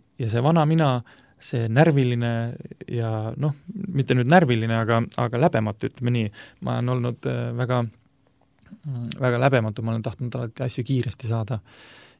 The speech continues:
Ja, ja nüüd, kui see ei õnnestu, siis, siis kippus nagu miski minust pead jälle tõstma. Aga see on nüüd aastaid tagasi juba, need minevikulood, kui ma olin alles välja saanud.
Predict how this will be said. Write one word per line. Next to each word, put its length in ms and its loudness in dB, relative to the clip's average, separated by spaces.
Ja, 220 -4
ja 200 -4
nüüd, 200 -2
kui 140 -6
see 100 -2
ei 140 2
õnnestu, 400 0
siis, 380 -6
siis 260 -2
kippus 300 -6
nagu 240 0
miski 240 0
minust 240 0
pead 240 2
jälle 160 0
tõstma. 340 -4
Aga 140 2
see 120 4
on 80 6
nüüd 120 4
aastaid 280 2
tagasi 320 0
juba, 200 -6
need 260 -4
minevikulood, 600 2
kui 100 -4
ma 120 0
olin 120 0
alles 220 0
välja 220 0
saanud. 300 -4